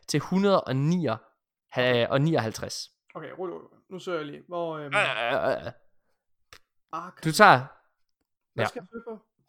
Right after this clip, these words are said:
Speaker 2: Arkham Knight.
Speaker 1: Return to Arkham.
Speaker 2: Return to Arkham.
Speaker 1: Ja.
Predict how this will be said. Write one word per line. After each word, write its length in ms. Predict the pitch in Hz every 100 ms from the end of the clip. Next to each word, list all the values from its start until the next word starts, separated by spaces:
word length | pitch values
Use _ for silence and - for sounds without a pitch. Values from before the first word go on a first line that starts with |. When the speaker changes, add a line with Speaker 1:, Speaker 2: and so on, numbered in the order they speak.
| _ _ -
Speaker 2:
Arkham 280 | 196 196
Knight. 280 | - 175 190 _ _ _ _ - 151
Speaker 1:
Return 760 | 151 156 - 190 185 214 214 - -
to 140 | - 151
Arkham. 420 | 120 120 - 110 - _ -
Speaker 2:
Return 320 | - 175 175
to 120 | - -
Arkham. 260 | 131 135 _ _ _ _ _
Speaker 1:
Ja. 60 | 104